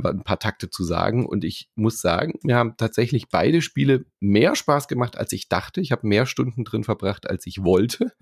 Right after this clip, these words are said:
<laughs> The First Descendant ist wirklich ein sehr solider, ähm, Third-Person-Loot-Shooter,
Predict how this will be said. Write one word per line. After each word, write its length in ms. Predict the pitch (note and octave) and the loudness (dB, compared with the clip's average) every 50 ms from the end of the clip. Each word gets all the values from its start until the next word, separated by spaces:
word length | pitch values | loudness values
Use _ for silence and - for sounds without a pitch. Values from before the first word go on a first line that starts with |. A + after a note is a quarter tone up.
| _ _ _ | _ _ _
<laughs> 120 | A#2+ - - E3+ - - - - - - - - - - - - | -6 2 2 2 2 0 -6 -12 -10 -10 -8 -8 -10 -10 -6 -4
The 80 | - A2 | -4 0
First 300 | - C3+ B2+ B2+ B2+ - | 2 2 2 2 2 -2
Descendant 420 | A2 - - G#2+ B2 E3 - - | 0 2 2 2 2 2 0 0
ist 160 | D2 G2 - - | 0 -2 0 2
wirklich 400 | G#2+ C3 B2+ - A#3+ - - - | 0 0 0 -2 -8 -6 -2 0
ein 240 | G2 G#2 G2+ - - | 0 0 0 -4 -10
sehr 380 | - F2 F2+ G2+ A2+ C#3+ E3+ E3 | -10 -2 2 4 4 4 2 2
solider, 720 | C#3 C3+ B2+ A2 F#2+ G#2 B2 C3+ D3 C#3 C3+ C3 C3 B2+ B2+ - - - _ _ _ - _ _ - | 2 2 2 2 0 -2 0 2 4 4 6 4 2 2 -2 -10 -20 -20 _ _ _ -20 _ _ 0
ähm, 400 | G#2+ G2+ G2+ G2+ G2+ G2+ G2 - | 2 2 2 2 2 0 -2 -4
Third-Person-Loot-Shooter, 2000 | - F#2 - A#2+ G#2 G#2 - - - G#2+ G2+ A2 A2+ - - B2 A#2+ A#2+ - - - G#2 G#2 C3 F3+ - - _ - - - G#2 G2+ G2+ G2 - B2+ B2+ D3 F3+ A#3+ | -6 -2 2 2 2 2 2 0 4 6 6 6 4 2 0 0 0 0 -2 -2 -2 0 0 0 0 -2 -8 _ -10 -6 -4 -2 -2 -2 0 2 2 4 4 2 -2